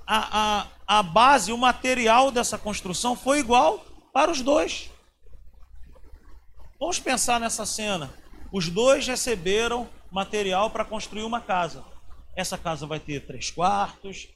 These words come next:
sala, cozinha. Um exemplo, tá, gente? Essa casa aqui que o Senhor Jesus está falando é a nossa vida. Eu estou aqui fazendo uma analogia pra gente poder entender. Beleza? Quem tá comigo, diga amém aí.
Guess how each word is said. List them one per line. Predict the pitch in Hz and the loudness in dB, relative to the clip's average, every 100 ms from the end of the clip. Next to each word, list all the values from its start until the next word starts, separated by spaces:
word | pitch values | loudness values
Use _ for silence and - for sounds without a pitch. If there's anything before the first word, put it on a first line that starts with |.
| - - | -20 -10
sala, | - 180 180 175 | -4 2 2 0
cozinha. | - 139 135 208 208 | -6 -10 -8 -6 -4
Um | |
exemplo, | 254 220 226 202 | -4 -2 -4 -4
tá, | 226 214 | -4 -2
gente? | 202 151 - | -4 -6 -4
Essa | 170 - 190 | -4 -4 -6
casa | - 214 240 208 | -2 -2 0 -4
aqui | 220 | -10
que | 220 | -10
o | 208 | -8
Senhor | 208 202 | -6 -8
Jesus | 175 165 196 | -8 -8 -8
está | - 175 | -8 -8
falando | 170 160 180 226 - | -6 -6 -6 -8 -8
é | 170 | -6
a | 175 | -6
nossa | 175 226 - 208 | -4 -4 -6 -6
vida. | 170 214 160 123 - _ _ - | -4 -4 -4 -8 -14 _ _ -10
Eu | |
estou | 147 202 | -6 -4
aqui | 196 | -4
fazendo | 202 190 170 202 | -4 -4 -4 -4
uma | 190 190 | 0 0
analogia | 220 240 214 156 165 202 | 0 -2 -2 -4 -4 -4
pra | 196 | -4
gente | 196 - | -4 -6
poder | 190 175 | -6 -6
entender. | 202 214 185 135 120 _ - - - - | -8 -8 -6 -6 -8 _ -10 -10 -10 -4
Beleza? | 147 190 247 202 | 2 4 4 0
Quem | 208 | -6
tá | 208 | -6
comigo, | 202 190 180 165 | -6 -6 -6 -6
diga | 175 | -6
amém | 165 160 | -4 -2
aí. | 143 131 | -4 -6